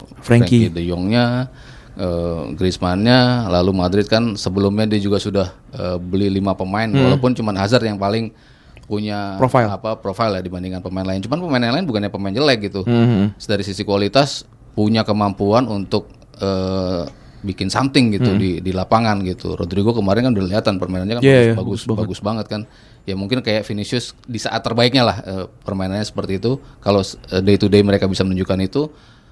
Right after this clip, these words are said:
Speaker 2: walaupun muda, tapi dari sisi kualitas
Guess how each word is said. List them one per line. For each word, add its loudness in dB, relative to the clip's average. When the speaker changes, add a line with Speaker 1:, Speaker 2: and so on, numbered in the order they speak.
Speaker 2:
walaupun 2
muda, 4
tapi -6
dari -2
sisi -4
kualitas 0